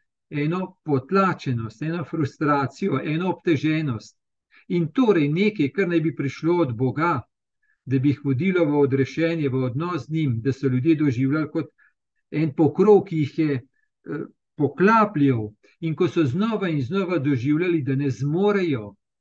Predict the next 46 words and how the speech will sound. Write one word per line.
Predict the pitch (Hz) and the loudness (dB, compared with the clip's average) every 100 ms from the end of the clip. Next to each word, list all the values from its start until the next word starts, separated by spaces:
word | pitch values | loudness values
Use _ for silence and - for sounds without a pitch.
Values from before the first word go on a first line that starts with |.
| _ _ | _ _
torej, | - 175 170 | -4 0 0
da | 160 | 0
so | 170 | -2
doživljali, | 151 143 120 156 175 190 180 | -2 -2 2 2 2 0 -2
da | 147 147 | -4 -2
nekaj, | 147 143 196 | -2 -4 -6
kar | 185 151 | -4 0
Bog | 185 175 | 0 0
želi, | 127 156 151 | 0 0 0
ne | 156 147 | 0 -2
zmorejo | 131 147 156 180 185 135 107 - _ _ _ - | 0 -2 0 0 0 -2 -4 -10 _ _ _ -8
in | 143 | -4
da | 143 | -4
so | - 147 | -4 -4
pred | 139 123 | -2 0
Bogom | 131 190 160 131 | 2 0 2 -2
zmeraj | 147 190 170 143 | 0 2 2 2
bili | 131 160 165 | 2 2 0
v | 156 143 | 0 -2
enem | 156 151 | -4 -4
takem, | 139 127 - 165 135 - _ _ _ _ | -2 -4 -4 -6 -6 -10 _ _ _ _
em, | 135 127 127 123 120 - - _ - | -4 0 0 0 -2 -6 -14 _ -10
deficitu. | 117 147 - 143 - 214 202 208 120 98 - _ _ _ | 0 0 2 0 0 2 2 2 -4 -4 -12 _ _ _
No, | 165 190 - | -8 -6 -8
to, | - 240 151 - _ _ _ | -6 -4 -4 -8 _ _ _
to | - 208 | -8 -6
se | - 165 | 0 2
je, | 156 143 - - | 2 0 -6 -10
očitno | 135 170 151 175 | -8 -8 -6 -6
se | 131 151 | 0 0
je | 139 | 2
to | 156 | 0
dogajalo. | 131 127 127 117 113 113 | 0 0 -2 -2 -4 -6
Pravi | 151 151 151 | -6 -2 0
Jezus: | 143 139 - | 0 -2 -6
"Vežijo | 127 147 165 123 165 | 0 4 4 2 -4
težka | 139 151 175 139 - 156 | -4 -4 -4 -6 -4 -4
in | 147 | -2
neznosna | 143 113 117 156 143 - 143 | -2 -2 -2 -4 -6 -4 -4
bremena | 123 135 139 151 139 | -2 0 2 0 0
in | 139 139 | 0 0
jih | 135 127 131 | 0 -2 -2
nalagajo | 123 143 147 135 131 | 0 2 0 2 2
ljudem | 123 120 131 131 | 0 0 -2 -2
na | 117 | -4
rame. | 113 117 110 107 | -6 -6 -8 -10